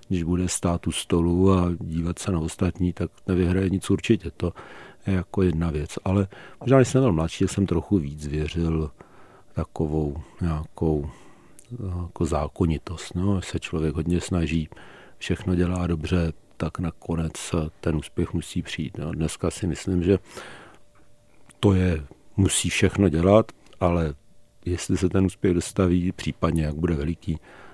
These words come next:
to pořád na tom ještě v tom velkou roli hraje náhoda. Nebo faktory, které prostě nedokáže ovlivnit. Jo, zpětně,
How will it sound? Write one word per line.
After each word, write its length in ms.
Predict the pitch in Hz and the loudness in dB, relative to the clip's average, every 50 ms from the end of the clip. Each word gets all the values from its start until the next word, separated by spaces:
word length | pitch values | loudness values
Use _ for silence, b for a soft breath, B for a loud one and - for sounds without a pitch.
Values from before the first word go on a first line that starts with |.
| B B - - | B B -10 -4
to 100 | - - | -4 -4
pořád 460 | - - 90 87 - 85 87 82 - | -2 -2 -4 -2 -2 -2 -4 -4 -4
na 100 | 80 78 - _ | -6 -10 -8 _
tom 200 | - 87 85 85 | -4 -2 0 0
ještě 260 | 78 - - - - 85 | -2 -2 -6 -6 -6 -6
v 60 | - | -4
tom 160 | - 90 85 | -2 -2 0
velkou 340 | 78 73 - - - 80 78 | 0 -2 -4 -2 -2 -2 -2
roli 200 | 76 73 80 80 | -2 -2 -4 -2
hraje 240 | 80 82 80 80 78 | -4 -2 -4 -4 -4
náhoda. 440 | 78 73 71 71 82 82 78 78 - - - - - | -6 -6 -6 -6 -6 -6 -8 -8 -12 -18 -6 4 6
Nebo 220 | 104 101 85 95 | 6 8 8 6
faktory, 520 | - - - 107 - - - - 90 85 87 | 2 4 4 4 4 4 0 -4 -4 -4 -4
které 280 | - - 92 87 90 | -6 -6 -6 -6 -6
prostě 360 | - - 87 - - - 98 | -6 -8 -10 -10 -6 -2 -2
nedokáže 580 | 92 87 80 85 - - 95 90 80 82 87 82 | 0 0 0 -2 -2 -2 -2 -2 0 0 -2 -2
ovlivnit. 480 | 82 85 73 85 95 87 76 69 - - | -2 -2 -2 -2 -2 -2 -4 -4 -2 -2
Jo, 120 | 104 104 | -2 -2
zpětně, 520 | - - - - 120 - - 131 135 127 | -2 -2 0 0 0 2 2 2 2 2